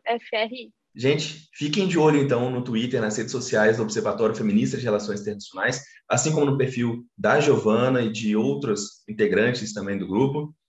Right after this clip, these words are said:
Speaker 2: Eu fiquei muito feliz que você conseguiu vir aqui no canal. Eu sei que vida de mestrando não é fácil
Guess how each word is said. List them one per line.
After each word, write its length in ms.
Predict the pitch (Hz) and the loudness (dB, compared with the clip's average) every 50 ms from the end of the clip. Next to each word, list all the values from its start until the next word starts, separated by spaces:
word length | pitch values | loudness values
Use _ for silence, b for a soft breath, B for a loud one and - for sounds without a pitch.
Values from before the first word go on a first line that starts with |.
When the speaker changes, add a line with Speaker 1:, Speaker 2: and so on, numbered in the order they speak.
| b b b b _ _ | b b b b _ _
Speaker 2:
Eu 60 | - | -4
fiquei 180 | - 156 156 151 | 0 2 2 4
muito 400 | 143 151 165 175 190 202 202 - | 4 4 4 4 4 4 4 4
feliz 560 | - 208 143 135 135 151 - - - - - | 2 4 4 4 4 2 2 -2 -8 -10 -14
que 140 | _ - 123 | _ -10 -6
você 360 | 123 113 113 - - 120 110 | -4 -4 -4 -4 -2 -4 -2
conseguiu 400 | 107 117 110 110 117 117 110 107 | -2 -4 -4 -4 -4 -2 0 0
vir 140 | 104 110 101 | 2 0 0
aqui 140 | 104 104 104 | 0 -2 -6
no 100 | 101 95 | -8 -10
canal. 540 | - 92 85 95 110 131 147 147 143 - - - _ _ | -10 -8 -4 0 2 2 2 2 0 -4 -10 -16 _ _
Eu 120 | - 98 98 | -8 -6 -6
sei 240 | - - 113 107 107 | -4 -2 -2 -2 -2
que 100 | 107 110 | -2 -2
vida 180 | 110 110 110 | 0 0 0
de 80 | 107 110 | 0 2
mestrando 480 | 113 107 107 - 107 104 104 101 101 | 0 0 0 0 0 2 2 0 0
não 220 | 98 101 107 139 170 | -2 0 0 2 2
é 40 | 180 | 0
fácil 480 | 170 - 127 127 135 147 143 - - | 0 2 2 4 2 2 0 -4 -10